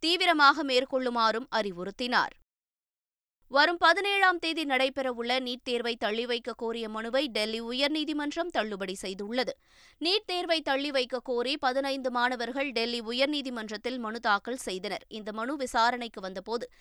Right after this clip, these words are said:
தேசிய தேர்வு முகமை சார்பில் ஆஜரான வழக்கறிஞர், நீட் தேர்வை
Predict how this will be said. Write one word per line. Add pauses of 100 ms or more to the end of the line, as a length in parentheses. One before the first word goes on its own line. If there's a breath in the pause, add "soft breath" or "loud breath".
(160 soft breath)
தேசிய
தேர்வு
முகமை
சார்பில்
ஆஜரான
வழக்கறிஞர், (240 soft breath)
நீட்
தேர்வை